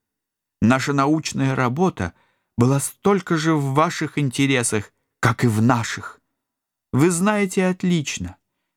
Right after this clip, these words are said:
что не будь наших трудов и плодов наших научных исследований, на Марсе давно не осталось бы достаточно воздуха и воды, чтобы поддержать хотя бы одну человеческую жизнь.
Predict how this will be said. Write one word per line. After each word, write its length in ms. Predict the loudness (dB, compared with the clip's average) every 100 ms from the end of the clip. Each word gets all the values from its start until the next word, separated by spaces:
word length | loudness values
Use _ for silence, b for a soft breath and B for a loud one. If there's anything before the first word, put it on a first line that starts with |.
| _
что 260 | -10 0 2
не 160 | 4
будь 320 | 4 2 0 0
наших 420 | -2 -2 -4 -4
трудов 560 | -2 0 2 0 0 -2
и 100 | -2
плодов 580 | -2 -2 0 0 -2 -2
наших 360 | -4 -4 -6
научных 520 | -2 0 0 -2 -4 -2
исследований, 880 | -4 -2 0 0 0 -4 -8 -14 _ _ _ _ _ _ 0
на 200 | 2 2
Марсе 520 | 2 0 0 -4 -4
давно 520 | 0 -2 0 -2 0
не 120 | 2
осталось 640 | 2 0 -4 -2 -2 -2 -2
бы 200 | -2 -2 B B
достаточно 720 | 2 2 0 -4 -4 -6 -2 0
воздуха 520 | 2 0 -2 -2 0
и 100 | 2
воды, 360 | 0 0 -2 -2
чтобы 420 | -2 0 0 -2 B B
поддержать 640 | 0 2 2 2 2 0
хотя 260 | 0 0 0
бы 140 | 2
одну 360 | 0 0 2 2
человеческую 880 | 2 0 2 0 0 -4 0 2 2
жизнь. 460 | 2 0 0 -6